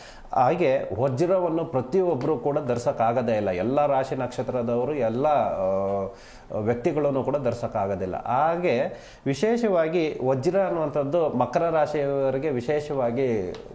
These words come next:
ಬರುತ್ತದೆ. ಆದ ಕಾರಣದಿಂದ ಗುರುವಿನ ಆಜ್ಞೆ, ಅಂದ್ರೆ ಯಾವ ಕ್ಯಾರೆಟ್ ಧರಿಸಬೇಕು, ಯಾವ ವಯಸ್ಸಿಗೆ ಯಾವ ಕ್ಯಾರೆಟ್ ಧರಿಸಬೇಕು, ಎಷ್ಟು ದಿನಗಳ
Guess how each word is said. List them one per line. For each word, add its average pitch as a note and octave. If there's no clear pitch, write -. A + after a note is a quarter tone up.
ಬರುತ್ತದೆ. A#2+
ಆದ C3
ಕಾರಣದಿಂದ F3
ಗುರುವಿನ F#3+
ಆಜ್ಞೆ, D3+
ಅಂದ್ರೆ E3+
ಯಾವ C#3
ಕ್ಯಾರೆಟ್ D3+
ಧರಿಸಬೇಕು, D3+
ಯಾವ B2
ವಯಸ್ಸಿಗೆ E3+
ಯಾವ B2+
ಕ್ಯಾರೆಟ್ C3
ಧರಿಸಬೇಕು, B2+
ಎಷ್ಟು C#3
ದಿನಗಳ D#3+